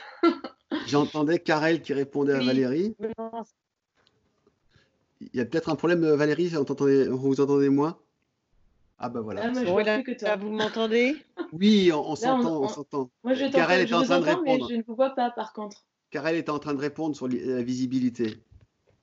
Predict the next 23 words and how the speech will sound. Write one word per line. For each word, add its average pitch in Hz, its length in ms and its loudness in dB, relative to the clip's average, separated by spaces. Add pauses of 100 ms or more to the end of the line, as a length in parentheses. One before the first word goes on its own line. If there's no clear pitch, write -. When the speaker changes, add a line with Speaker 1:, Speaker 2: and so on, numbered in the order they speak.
(920)
Speaker 1:
Oui, 220 340 -10
par 208 100 -12
contre, 311 180 4
je 240 60 0
vous 240 80 0
vois 226 160 2
plus. 262 320 -6 (1080)
Speaker 3:
C'était 208 380 -2 (220)
pour 220 260 -4
économiser 240 520 0
un 240 100 2
peu 214 120 -2
de 185 60 -6
bande 208 180 -4
passante, 202 460 -2
en 160 80 -8
fait. 151 200 -10
Speaker 2:
D'accord. - 400 -4
Speaker 1:
Ah, - 60 -20 (380)
d'accord. 214 280 -6 (640)
Speaker 2:
Mais 113 140 -6
vas-y, 139 260 2
Karel, 131 420 2